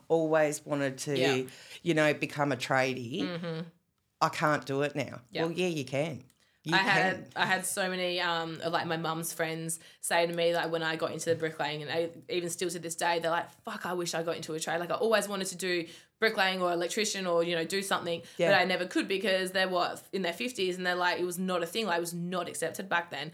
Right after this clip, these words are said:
Speaker 1: Yeah.
Speaker 2: And, like, it's just
Speaker 1: No. <laughs>
Speaker 2: crazy how different it is now. Like, I just can't
Speaker 1: Oh,
Speaker 2: believe that.
Speaker 1: exactly.
Speaker 2: It's so sad, though.
Speaker 1: And I used to being in the office environment and stuck in the office and, you know, the guys would be getting ready, you know, getting all their,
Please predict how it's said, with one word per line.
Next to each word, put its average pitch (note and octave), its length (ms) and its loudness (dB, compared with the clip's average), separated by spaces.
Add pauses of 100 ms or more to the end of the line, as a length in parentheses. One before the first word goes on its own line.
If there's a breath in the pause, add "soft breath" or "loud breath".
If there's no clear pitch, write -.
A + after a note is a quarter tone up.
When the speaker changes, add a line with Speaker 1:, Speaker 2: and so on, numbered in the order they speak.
(140 loud breath)
Speaker 1:
Yeah. D#3 320 2
Speaker 2:
And, F#3 80 0
like, E3+ 480 2
it's F#3+ 180 -2
just D#3 280 6
Speaker 1:
No. G3+ 60 8
<laughs> - 20 6
Speaker 2:
crazy F3 380 2
how F3 840 2 (260)
different E3+ 400 -2
it E3+ 100 -2
is E3 220 -4
now. D#3 200 -4
Like, D3+ 380 -4
I F3+ 120 0
just G#3 200 -6
can't G3+ 160 0
Speaker 1:
Oh, G3 260 10
Speaker 2:
believe E3 100 4
that. D#3 120 -2
Speaker 1:
exactly. E3 280 2
Speaker 2:
It's C#3+ 180 4
so A3+ 140 0
sad, D3 320 -6
though. A#2+ 360 -6
Speaker 1:
And G3+ 140 6
I A3 200 8
used A#3 340 -2
to D#3+ 420 2 (120)
being E3 340 2
in D3+ 180 2
the D3 140 2
office E3 440 -4
environment D3 840 0
and D#3 120 -2
stuck - 340 -4
in D#3 120 -2
the C#3 140 0
office D3 560 -2
and, C#3+ 260 0 (400 loud breath)
you - 140 0
know, D#3 320 4 (640)
the D3+ 460 2
guys E3 400 4
would D3 160 -2
be D3+ 100 0
getting D3+ 360 0
ready, D#3 600 2
you - 80 -8
know, C#3+ 140 0
getting D#3+ 300 2
all D3+ 180 2
their, C#3+ 300 2